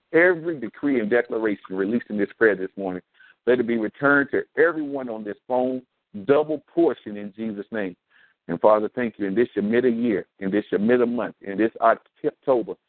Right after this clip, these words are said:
Father, you are sending the former and the latter rain to them together, and you're restoring everything that the cankerworm, the pomegranate worm, and the caterpillar has stolen. Father, this will be the greatest day of the rest of their life.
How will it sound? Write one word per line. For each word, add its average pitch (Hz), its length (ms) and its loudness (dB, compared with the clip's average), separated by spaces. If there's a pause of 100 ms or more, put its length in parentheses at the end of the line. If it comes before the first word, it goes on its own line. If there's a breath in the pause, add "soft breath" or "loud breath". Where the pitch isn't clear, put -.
(320)
Father, 107 220 4
you 107 180 -4
are 110 140 -2
sending 107 220 -4
the 90 100 0 (100)
former 127 300 4
and 98 100 -4
the 95 60 -2
latter 113 340 2
rain 120 300 -8
to 107 80 -4
them 120 260 -2 (340 soft breath)
together, 117 540 2
and 101 120 -14
you're 113 180 -8
restoring 101 560 -6 (160)
everything 101 480 0
that 90 120 -10
the 85 80 -12
cankerworm, 123 680 0
the 120 80 0
pomegranate 120 640 -2
worm, 123 320 -2 (360 soft breath)
and 131 180 6
the 127 60 0
caterpillar 110 640 -2
has 110 140 -4
stolen. 104 320 0 (440)
Father, 113 200 4
this 131 240 -4
will 117 100 -2
be 107 180 -6
the 92 140 0
greatest 123 580 0
day 101 140 -8
of 101 120 -4
the 98 80 -6
rest 107 300 -2
of 110 60 -6
their 101 160 2
life. 95 280 -2